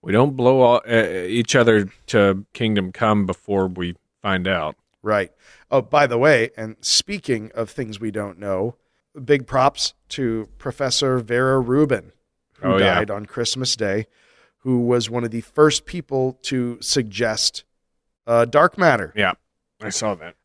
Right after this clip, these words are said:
Speaker 2: Um, back in, uh, back in the seventies for a,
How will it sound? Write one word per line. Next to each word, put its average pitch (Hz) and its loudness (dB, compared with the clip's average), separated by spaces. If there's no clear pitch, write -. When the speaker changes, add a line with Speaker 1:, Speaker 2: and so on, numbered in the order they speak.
Speaker 2:
Um, 104 0
back 123 0
in, 120 -2
uh, 113 2
back 117 -6
in 135 -2
the 98 -8
seventies 127 -4
for 120 0
a, 113 2